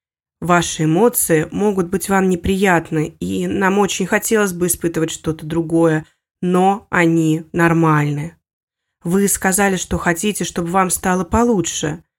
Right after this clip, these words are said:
Допустим, наша сессия будет для вас полезной. Можете сейчас рассказать самые смелые надежды, как поменяется ваше состояние после неё? Я пойду хотя бы помыться.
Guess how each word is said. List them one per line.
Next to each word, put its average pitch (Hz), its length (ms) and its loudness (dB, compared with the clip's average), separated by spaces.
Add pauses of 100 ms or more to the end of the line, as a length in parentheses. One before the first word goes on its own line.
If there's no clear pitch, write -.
(260)
Допустим, 185 800 0
наша 202 360 -2
сессия 220 420 0
будет 190 280 -2
для 165 160 2
вас 160 160 0
полезной. 156 720 0 (480)
Можете 311 360 2
сейчас 190 320 -2
рассказать 180 520 0
самые 269 380 4
смелые 220 420 2
надежды, 185 760 0 (100)
как 311 300 0
поменяется 160 600 2
ваше 156 260 -2
состояние 160 720 0
после 160 400 -6
неё? 170 480 -2 (2000)
Я 170 600 0
пойду 170 680 -4 (200)
хотя 160 440 -4
бы 160 120 -2
помыться. 185 760 -2